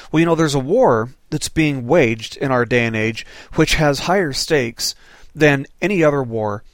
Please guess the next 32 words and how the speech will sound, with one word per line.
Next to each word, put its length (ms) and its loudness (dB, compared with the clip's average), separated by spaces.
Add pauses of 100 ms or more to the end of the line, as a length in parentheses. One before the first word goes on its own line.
(120)
at 140 2
any 200 -2
point 480 -4
in 140 -6
all 240 -2
of 140 -8
history. 500 -8 (480)
And 80 -2
I'm 100 -2
not 200 -2
talking 420 -4
about 380 2
an 100 -6
international 640 -4
conflict 640 -2
in 100 -4
which 200 -6
we 80 -6
send 340 -4 (300)
our 100 0
military 460 0
forces 420 -4
into 220 -2
another 240 -4
country 440 -4
to 80 -8
restore 400 -4
order 360 0
or 160 -6
anything 320 -6
like 220 -8
that. 220 0